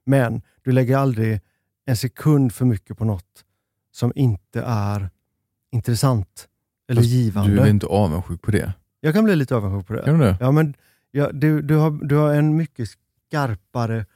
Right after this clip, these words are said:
Speaker 1: förmåga att hamna i det än att slösa tid på sånt som är trampa vatten.
Speaker 2: Kanske.
Speaker 1: Kanske, vadå kanske?
Speaker 2: Jag
Speaker 1: Jag
Speaker 2: vet
Speaker 1: vet
Speaker 2: inte
Speaker 1: väl
Speaker 2: om
Speaker 1: vad
Speaker 2: jag,
Speaker 1: jag vet.
Speaker 2: jag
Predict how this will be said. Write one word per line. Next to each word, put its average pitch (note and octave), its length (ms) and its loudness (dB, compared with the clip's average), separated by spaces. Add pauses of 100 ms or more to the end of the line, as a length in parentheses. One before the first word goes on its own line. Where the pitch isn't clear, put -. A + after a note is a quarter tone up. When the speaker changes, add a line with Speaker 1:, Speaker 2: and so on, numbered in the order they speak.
(260)
Speaker 1:
förmåga G#2+ 680 0 (140)
att B2 280 -6
hamna C#3 800 0 (540)
i C3+ 180 2
det G#2 320 -8 (580)
än C3+ 140 2
att B2 140 0
slösa B2 480 0
tid A2+ 320 -2
på G#2+ 120 -10
sånt G#2+ 300 -4
som G#2+ 360 -4 (640)
är B2 120 -2
trampa B2 320 -2
vatten. C3 600 -2 (760)
Speaker 2:
Kanske. G#2 340 -8 (1080)
Speaker 1:
Kanske, C#3+ 380 -2
vadå C#3+ 160 0
kanske? B2+ 440 -8 (840)
Speaker 2:
Jag A2 120 2
Speaker 1:
Jag A2 40 4
Speaker 2:
vet A#2+ 60 4
Speaker 1:
vet C3 80 4
Speaker 2:
inte A2+ 120 2
Speaker 1:
väl A2 80 6
Speaker 2:
om G#2+ 60 6
Speaker 1:
vad D3 80 4
Speaker 2:
jag, D3 60 4
Speaker 1:
jag C#3+ 40 2
vet. B2 320 0
Speaker 2:
jag A#2 80 0